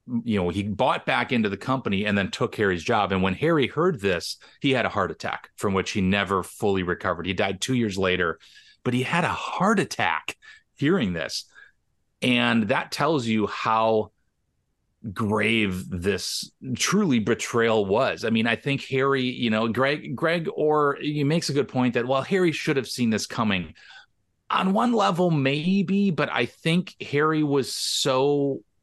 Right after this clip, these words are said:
he believed so much in his family that he thought that Jack would do a lot of things. Jack's gonna run around on his wife. Jack's gonna treat the rest of the family like garbage,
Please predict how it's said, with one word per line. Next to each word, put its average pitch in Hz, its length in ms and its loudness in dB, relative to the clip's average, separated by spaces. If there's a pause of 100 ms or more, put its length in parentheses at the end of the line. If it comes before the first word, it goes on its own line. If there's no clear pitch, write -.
(960)
he 147 180 0
believed 151 360 0
so 180 400 0
much 147 360 0 (120)
in 120 140 0
his 98 220 -4
family 123 800 0
that 95 200 0
he 104 100 -4
thought 113 520 -2
that 90 200 -4
Jack 117 480 0 (460)
would 107 160 0
do 104 160 2
a - 20 2
lot 104 300 2
of 131 80 -2
things. 120 340 2
Jack's 101 340 0
gonna 92 180 0
run 101 200 2
around 120 300 2
on 117 100 2
his 104 160 0
wife. 104 400 0
Jack's 104 400 -2
gonna 104 160 0
treat 117 320 -4
the 101 80 0
rest 104 260 0
of 120 100 0
the - 40 -14
family 113 300 2
like 110 180 0
garbage, 98 540 0